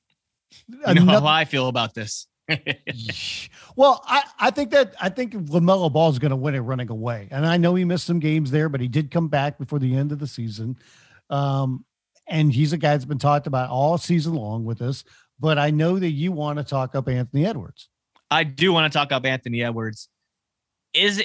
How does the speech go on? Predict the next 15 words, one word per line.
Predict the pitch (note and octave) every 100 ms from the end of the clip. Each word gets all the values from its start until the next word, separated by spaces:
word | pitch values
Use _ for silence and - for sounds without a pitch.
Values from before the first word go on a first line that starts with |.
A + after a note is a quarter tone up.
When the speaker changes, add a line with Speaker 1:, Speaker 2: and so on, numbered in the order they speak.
| -
Speaker 1:
it | E3+ F3 _ _ _ _
his | - - F#3 E3+
fault | - E3 C#3+ C3
that | C#3
the | -
Wolves | B2 C3+ C3+ B2+
weren't | A#2+ B2 A2+
great? | A#2+ A#2 G#2+ _ _ _ _ _ _ _ - _ _ -
I | D3+
don't | D3+ D3 -
think | A#2+ -
so. | - - _ _ _ _ _ -
I | A#2 C3+
j-, | B2 - _ _ _ _ _ _ D#3+
just | B2+ C#3+